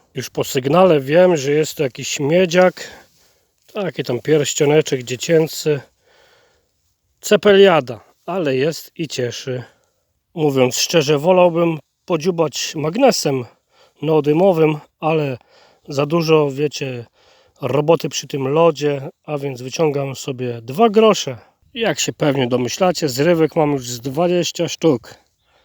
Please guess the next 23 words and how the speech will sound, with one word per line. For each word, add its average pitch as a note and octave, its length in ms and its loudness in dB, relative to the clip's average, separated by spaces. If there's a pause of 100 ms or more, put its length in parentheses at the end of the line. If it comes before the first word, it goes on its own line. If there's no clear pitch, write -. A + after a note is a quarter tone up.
(340)
ale A#2+ 220 -6
nie B2 120 -2
ma A#2+ 120 -4
co - 160 -10
pokazywać. A2+ 840 -10 (600)
Element C#3 640 0
od B2+ 280 -2 (100)
e-papierosa. F#3 920 0 (760)
Wytargałem C#3 720 4
sobie D3 280 -6
jednego D#3+ 480 -2
grosza, D#3+ 580 -2
a D#3 120 -2
wydłubałem C#3+ 760 2
go D3+ 240 0
takim F#3+ 460 0
potężnym D3+ 640 -2
digerem C3+ 600 -2 (220)
od C#3 180 -10
kolegi C3+ 440 -6
z - 60 -12
Sebastian C#3 760 -4
Blitz. D3+ 480 -2